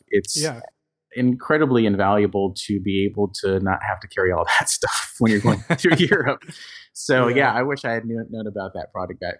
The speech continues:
Speaker 1: then. Uh, so, yeah, th-, so the box set really kind of,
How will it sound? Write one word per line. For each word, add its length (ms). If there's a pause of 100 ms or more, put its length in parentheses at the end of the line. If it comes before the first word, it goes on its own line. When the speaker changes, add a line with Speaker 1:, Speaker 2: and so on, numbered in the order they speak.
(120)
Speaker 1:
then. 420 (120)
Uh, 300 (100)
so, 680 (600)
yeah, 200
th-, 120
so 120
the 120
box 280
set 200
really 280
kind 220
of, 180